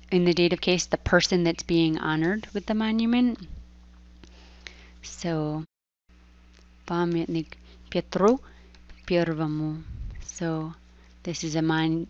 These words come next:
a monument to Peter the Great or Peter the First. Letters are addressed to someone, right? So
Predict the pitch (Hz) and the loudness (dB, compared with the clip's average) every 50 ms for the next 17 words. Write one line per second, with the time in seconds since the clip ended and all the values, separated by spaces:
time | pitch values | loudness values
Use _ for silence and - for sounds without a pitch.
0 | - - - 160 156 160 156 160 156 156 156 156 156 151 147 151 156 247 - - | -10 -8 -4 0 0 2 2 2 2 2 2 2 2 0 0 -2 -4 -6 -10 -10
1 | - - 165 156 151 - - - 165 - 160 160 - 160 - - 160 160 165 - | -6 -4 -2 -2 -2 -2 -4 -6 -2 -2 -2 -2 -2 -4 -6 -4 -4 -4 -4 -6
2 | - 165 151 - - 165 156 151 147 156 - - - - - - - - - - | -6 -8 -8 -6 -8 -8 -6 -6 -6 -8 -8 -10 -10 -8 -8 -10 -10 -12 -20 -20
3 | - - - - - - - - - - - - - - - - - - - 165 | -20 -20 -20 -20 -20 -20 -20 -20 -20 -20 -20 -20 -20 -20 -20 -20 -20 -6 2 6
4 | 170 165 160 175 190 208 208 - - - - - - - - 170 160 160 - 180 | 6 8 8 6 6 4 2 -2 -4 -6 -8 -8 -8 -2 0 2 2 2 2 0
5 | 170 156 - 170 165 170 165 - - - - - - - - - - - - - | 0 2 6 6 6 6 4 2 -6 -10 -8 -8 -6 -6 -8 -16 -16 -18 -18 -18
6 | - - - - - - - - - - - - - - - 190 180 175 165 - | -16 -14 -12 -12 -12 -12 -14 -14 -16 -16 -18 -10 -4 -2 0 2 2 0 0 -2
7 | - 180 180 180 185 185 190 190 170 156 160 165 175 185 - - - - - - | -2 -2 0 2 0 0 0 -2 -2 -2 -2 -4 -4 -6 -8 -12 -14 -12 -8 -6
8 | 151 147 147 147 147 | -6 -6 -6 -6 -8